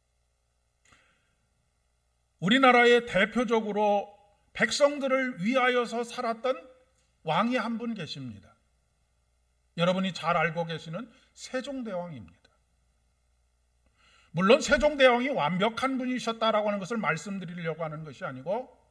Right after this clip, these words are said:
그분은 백성이 그리 없어서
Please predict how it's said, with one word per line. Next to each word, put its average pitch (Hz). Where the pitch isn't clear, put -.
그분은 233
백성이 226
그리 262
없어서 240